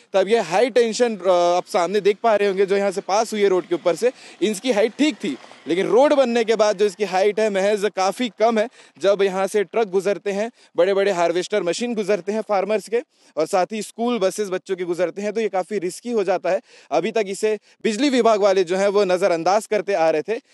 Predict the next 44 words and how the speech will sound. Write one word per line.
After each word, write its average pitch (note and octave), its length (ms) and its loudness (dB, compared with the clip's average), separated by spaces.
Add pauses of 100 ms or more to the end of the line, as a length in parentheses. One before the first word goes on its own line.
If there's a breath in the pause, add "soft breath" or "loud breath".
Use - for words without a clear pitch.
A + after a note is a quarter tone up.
(140 soft breath)
लेकिन F3 260 0
आज A3 240 2
जो G3 160 0
है G3+ 120 2
ये G3 100 2
घटना F#3 320 -4
देखने F3 300 -4
के F3 120 -2
बाद F#3 260 0 (220 soft breath)
उन C4+ 160 2
जिम्मेदार A3 420 2
अधिकारियों F#3+ 520 0
की F#3 80 -4
आंखें E3+ 320 -2
खुलनी F#3+ 280 -4
चाहिए A3 260 0
जो G3+ 160 2
इन G3 160 0
रोड F#3 300 2
को G#3+ 120 -2
बना, F3+ 280 0 (260 soft breath)
रोड G#3+ 260 4
को A#3+ 120 4
बनाने F#3+ 380 0
के F#3 140 -2
बाद F#3 240 2
जब F3 160 -2
बिजली E3+ 320 -4
को, G3+ 220 2
अ, D3+ 500 0
जो D3+ 120 -2
पोल B3 320 4
है G3+ 180 4
उसे G3+ 200 0
ध्यान F#3+ 240 0
देने F3 200 -2
की F3 60 -2
ज़रूरत D#3+ 360 -2
थी, G3+ 60 -6
तब F3+ 180 0
उन्होंने D#3+ 260 -2
ध्यान D#3 220 0
नहीं G3+ 200 0
दिया। D#3+ 200 -2